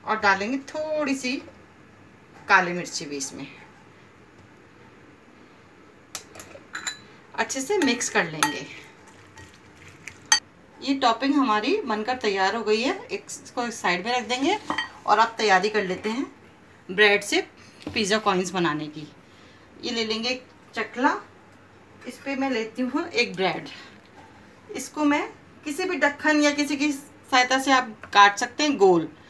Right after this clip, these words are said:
मैं इस ढक्कन ले लेती हूँ, इससे गोल काट लेती हूँ। प्रेस करेंगे अच्छे से और ये निकल आएगा गोल। निकाल लेंगे अभी और इसी तरीके से दूसरा भी कर लेंगे। निकाल लेंगे इसको भी, ये दोनों को निकाल लेते हैं।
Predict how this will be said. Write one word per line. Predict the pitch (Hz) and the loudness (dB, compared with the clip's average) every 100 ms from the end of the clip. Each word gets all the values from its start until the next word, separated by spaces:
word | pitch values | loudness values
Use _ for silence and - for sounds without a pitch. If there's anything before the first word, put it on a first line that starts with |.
| - - 202 | -20 -12 -4
मैं | 220 | -4
इस | 220 | 2
ढक्कन | 196 - 233 | 0 0 -4
ले | 240 | -2
लेती | 233 233 311 | -2 -2 0
हूँ, | 440 466 | 0 -2
इससे | - - 381 - - - - | -6 -2 -2 -2 -14 -20 -2
गोल | 196 185 | 0 4
काट | 175 165 | 4 4
लेती | 165 170 165 | 0 -4 -8
हूँ। | 160 - - - - - - | -8 -12 -20 -20 -20 -14 0
प्रेस | 208 214 | 2 2
करेंगे | 254 247 302 | -2 0 0
अच्छे | 320 285 | 0 -2
से | 294 480 - - - - | -2 -2 -6 -20 -20 -10
और | - | -6
ये | 208 294 | -2 0
निकल | 294 202 180 | 2 2 0
आएगा | 156 180 277 | 0 -2 -2
गोल। | 180 156 - - - - - - - - - - - | -2 -2 -4 -16 -20 -20 -20 -20 -20 -20 -20 -20 -12
निकाल | 185 202 196 | -2 2 2
लेंगे | 196 220 269 | 2 -2 -2
अभी | 277 311 - - - - - | -2 -4 -6 -16 -20 -12 -4
और | 185 - | -4 -4
इसी | 208 226 | -8 -6
तरीके | 220 202 226 | -4 -4 -4
से | 277 | -4
दूसरा | 277 185 180 175 | -2 -2 0 0
भी | 165 | 0
कर | 165 | -2
लेंगे। | 147 - 151 - - - - - - - - - - - - | -4 -8 -12 -14 -18 -20 -20 -20 -20 -20 -20 -20 -20 -20 -20
निकाल | - 226 220 185 | -10 -2 4 4
लेंगे | 180 190 202 | 4 -2 -4
इसको | 220 - 262 | -8 -8 -6
भी, | 359 415 - - - - - | -4 -4 -6 -6 -14 -20 -10
ये | 190 | -4
दोनों | 190 190 196 | -2 -2 -4
को | 240 | -6
निकाल | 214 180 175 | -4 -2 0
लेते | 196 202 | -2 0
हैं। | 277 392 | 2 2